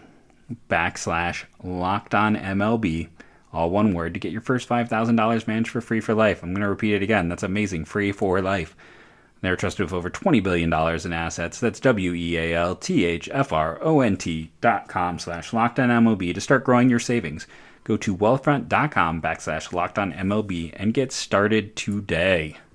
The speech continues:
Through about five picks in a segment. <laughs> That seems about right. We're gonna continue on now to pick sixteen in this, uh, draft discussion.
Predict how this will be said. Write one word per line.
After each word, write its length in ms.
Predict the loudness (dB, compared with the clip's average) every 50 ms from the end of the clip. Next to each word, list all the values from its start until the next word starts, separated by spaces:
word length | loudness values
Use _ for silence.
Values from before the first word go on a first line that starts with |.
| -8 -2
Through 160 | 2 2 4
about 340 | 4 4 2 2 0 -4 0
five 300 | 2 2 2 2 0 0
picks 240 | -2 -2 0 -2 -2
in 80 | -4
a 60 | -2 0
segment. 440 | 0 0 0 0 -2 -2 0 0
<laughs> 60 | -2 -4
That 100 | -6 -2
seems 300 | 0 0 0 0 -4 -2
about 260 | 0 0 0 0 0
right. 320 | -2 0 -2 -2 -4 -8 -14 -20 -20 -20 -20 -20 -20 -20 -20 _ _ _ _ _ _ _ _ _
We're 140 | -4 -2 0
gonna 140 | 0 -2 -2
continue 440 | -4 -6 -6 -2 -2 0 0 2 2
on 200 | 2 0 0 0
now 180 | 0 -2 -4
to 160 | -4 -6 -10
pick 460 | -12 -4 0 2 2 2 0 -6 -16 -16
sixteen 800 | -14 -12 -6 -6 -6 -6 -8 -8 -4 -2 0 2 2 0 0 -2
in 320 | -6 -8 -6 -4 -4 -4
this, 400 | -4 -4 -6 -6 -8 -10 -10 -6
uh, 440 | -4 -4 -2 -2 -4 -4 -6 -8 -12 -18 _ _ -20 -20 -10
draft 380 | -6 -2 -2 -2 -2 -4 -8
discussion. 680 | -12 -12 -12 -6 -4 -2 -2 -2 -4 -6 -6 -6 -6